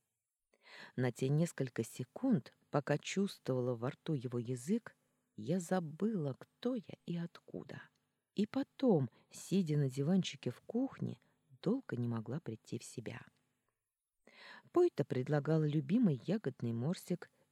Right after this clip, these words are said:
и даже пару глоточков напитка покрепче из личных запасов короля. Слушала вполуха.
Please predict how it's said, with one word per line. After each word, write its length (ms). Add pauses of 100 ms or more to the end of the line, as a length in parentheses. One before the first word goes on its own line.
(100)
и 100
даже 380
пару 360
глоточков 680
напитка 520
покрепче 880 (360)
из 220
личных 440
запасов 540
короля. 520 (840)
Слушала 680
вполуха. 840